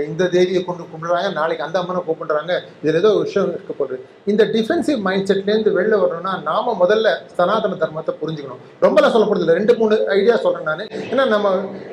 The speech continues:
எப்போ நம்ம பேர பசங்க, பிள்ளை பசங்க வந்து நம்ம கிட்ட கேட்பாங்களோ, நாம சொல்லக்கூடாது, அப்ப கே-, காதுல விழாது, அவங்க வந்து கேட்பாங்க, "ஏன் இது மாதிரி இருக்கு, ஏன் நம்ம ஊ-, நம்ம, அஹ், ரிலீஜன்ல மட்டும் இத்தனை கடவுள் இருக்காங்க?" அப்படின்னு கேட்டா அப்போ வந்து நம்ம அதை சொல்லணும். என்ன அப்படின்னா,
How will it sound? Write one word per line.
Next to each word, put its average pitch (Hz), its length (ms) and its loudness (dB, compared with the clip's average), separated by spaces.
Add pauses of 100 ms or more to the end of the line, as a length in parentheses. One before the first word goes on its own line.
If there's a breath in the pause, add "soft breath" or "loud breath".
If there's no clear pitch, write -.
(140)
எப்போ 202 680 2
நம்ம 175 500 -2
பேர - 20 6
பசங்க, 190 680 2
பிள்ளை 202 180 2
பசங்க 180 260 -2
வந்து 190 200 0
நம்ம 180 220 0
கிட்ட 190 160 0
கேட்பாங்களோ, 185 720 0 (100)
நாம 196 300 4
சொல்லக்கூடாது, 202 500 4
அப்ப - 160 0
கே-, 196 180 2
காதுல 196 280 4
விழாது, 156 340 2 (240 loud breath)
அவங்க 269 340 2
வந்து 226 240 2
கேட்பாங்க, 202 360 -2 (220)
"ஏன் 285 220 2
இது 220 180 0
மாதிரி 214 260 2
இருக்கு, 175 280 -4
ஏன் 233 140 2
நம்ம 180 480 0
ஊ-, 170 200 4
நம்ம, 175 260 -2
அஹ், 170 320 6 (280 loud breath)
ரிலீஜன்ல 180 680 2
மட்டும் 170 220 0
இத்தனை 196 360 0
கடவுள் 190 380 4
இருக்காங்க?" 156 440 0
அப்படின்னு 151 220 -6
கேட்டா 165 280 0
அப்போ 160 320 0
வந்து 220 260 2
நம்ம 175 160 -4
அதை 131 180 -14
சொல்லணும். - 640 -6
என்ன 262 240 0
அப்படின்னா, 165 400 -2